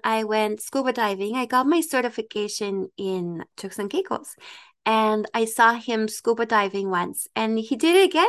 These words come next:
He just kind of bumped into me a little bit, and then it was like he was standing up, you know, on his,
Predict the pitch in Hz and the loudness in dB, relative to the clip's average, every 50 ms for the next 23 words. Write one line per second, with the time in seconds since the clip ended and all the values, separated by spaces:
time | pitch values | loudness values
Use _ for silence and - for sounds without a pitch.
0 | - 359 330 294 - 349 330 - - - 403 427 403 370 294 254 _ _ _ _ | 6 4 4 4 4 -2 -4 -4 -2 2 4 4 4 4 2 0 _ _ _ _
1 | _ _ - 233 220 - _ 277 294 330 349 339 - 302 320 359 349 - 330 311 | _ _ -12 -12 -12 0 _ 4 6 6 4 2 2 2 4 2 4 4 2 4
2 | 311 302 285 262 247 233 233 226 - 214 202 202 214 214 - _ - 226 226 214 | 4 4 2 2 0 0 -2 -2 -2 -2 -2 -2 -4 -6 -6 _ -2 0 0 2
3 | 214 214 214 - _ - - - - - _ _ - 302 330 339 - - - 202 | 0 -2 -4 -6 _ -20 -20 -20 -20 -20 _ _ 2 4 6 6 4 4 0 2
4 | 226 277 285 302 294 294 311 302 - - 349 311 294 - - - - - 262 254 | 2 2 2 4 4 4 4 2 2 0 2 2 2 0 -2 -4 -2 0 0 2
5 | 254 254 240 233 226 214 208 214 - - 226 226 220 226 226 254 269 254 233 233 | 2 0 0 0 0 0 0 -2 -6 -10 -6 -4 -2 -2 -2 -2 -2 -2 -2 -2
6 | 233 220 214 208 - - | -2 -4 -4 -4 -10 -14